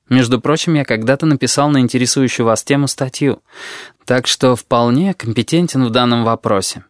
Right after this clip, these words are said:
Обширная статья с цитатами из классиков и интригующим названием «Могильник вне и внутри нас». Как вы, наверное, уже догадались, сейчас я набиваю себе цену. Так принято, когда люди торгуются. Янус смотрит с таким изумлением, что становится смешно.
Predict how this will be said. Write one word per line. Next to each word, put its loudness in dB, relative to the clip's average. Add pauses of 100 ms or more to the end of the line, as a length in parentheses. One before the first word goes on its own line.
(320)
Обширная 0
статья -2
с -6
цитатами 0
из -4
классиков -2
и 2
интригующим 0
названием 0 (220)
«Могильник 0
вне 2
и -4
внутри -2
нас». -4 (540)
Как 0
вы, 4
наверное, 2
уже 0
догадались, 0 (300)
сейчас -2
я 4
набиваю 4
себе -2
цену. -2 (300)
Так -2
принято, -2
когда -2
люди -2
торгуются. -4 (1080)
Янус 0
смотрит -2
с -8
таким 0
изумлением, 0
что -4
становится -2
смешно. -4